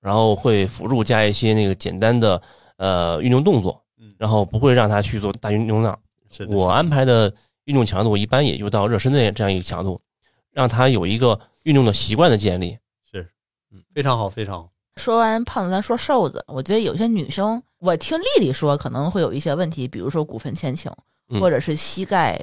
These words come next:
Speaker 3: 叫什么呀？C 哥，
Speaker 1: 嗯，
Speaker 3: 你说过我，
Speaker 1: 嗯。
Speaker 3: 我的是超伸还是什么？
Speaker 1: 嗯啊，膝，膝超伸。
Speaker 3: 那是什么东西？
Speaker 1: 嗯。
Speaker 3: 嗯。
Speaker 1: 呃，有些时候是我们人为刻意养成的一个习惯，觉得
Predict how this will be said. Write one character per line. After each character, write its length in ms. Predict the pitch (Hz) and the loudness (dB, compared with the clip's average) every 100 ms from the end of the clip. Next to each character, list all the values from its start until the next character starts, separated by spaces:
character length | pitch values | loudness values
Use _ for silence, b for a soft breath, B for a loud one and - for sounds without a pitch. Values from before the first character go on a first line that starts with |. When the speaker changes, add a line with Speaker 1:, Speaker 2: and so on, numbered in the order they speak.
| - | -6
Speaker 3:
叫 120 | 113 | -6
什 120 | 156 | -4
么 120 | 113 | -2
呀？ 200 | 208 165 - _ | 0 -2 -4 _
C 180 | - 302 | -4 0
哥， 100 | 285 | 2
Speaker 1:
嗯， 40 | |
Speaker 3:
你 60 | 190 | 0
说 160 | 254 254 | 0 2
过 180 | 247 | 2
我， 180 | 202 135 | 4 4
Speaker 1:
嗯。 80 | 196 | 4
Speaker 3:
我 100 | 147 | 2
的 220 | 170 175 - _ _ _ _ _ _ _ - | 2 0 -2 _ _ _ _ _ _ _ -10
是 280 | - 220 190 | -2 -2 -4
超 380 | - - - 415 427 | -6 -4 4 4 4
伸 120 | - 494 466 | 2 0 -2
还 140 | 226 135 | -2 -2
是 180 | - | -4
什 140 | 131 95 | -6 -4
么？ 260 | 92 92 - | -4 -6 -4
Speaker 1:
嗯 100 | 131 | -2
啊， 140 | 107 101 | 0 0
膝， 300 | - 117 - | -2 -2 -2
膝 120 | 131 | 0
超 120 | 123 | 0
伸。 200 | 117 120 - - | 2 -2 -4 -6
Speaker 3:
那 80 | - | -2
是 100 | 262 | 0
什 140 | 165 | 2
么 80 | 165 | 2
东 220 | 254 285 | 0 -2
西？ 160 | 269 151 - _ b b b b - | -2 -4 -6 _ b b b b -10
Speaker 1:
嗯。 180 | 180 139 | -4 2
Speaker 3:
嗯。 0 | |
Speaker 1:
呃， 420 | 117 107 104 104 | 4 4 4 2
有 180 | 104 95 | 0 2
些 160 | 196 | 2
时 160 | 165 147 | 2 4
候 140 | 147 | 2
是 180 | 139 156 | 4 2
我 180 | 110 90 | 2 2
们 360 | 98 120 127 131 _ _ | 2 4 2 0 _ _
人 340 | 107 107 131 135 | -2 2 4 4
为 160 | 139 | 2
刻 280 | - - 165 | 0 0 2
意 200 | 147 107 | 2 0
养 100 | 92 | 0
成 100 | 95 | 0
的 80 | 131 | 0
一 40 | 135 | 2
个 80 | |
习 260 | 135 - 101 | 0 0 0
惯， 200 | 127 - | 0 0
觉 140 | 117 131 | 0 4
得 180 | 127 | 2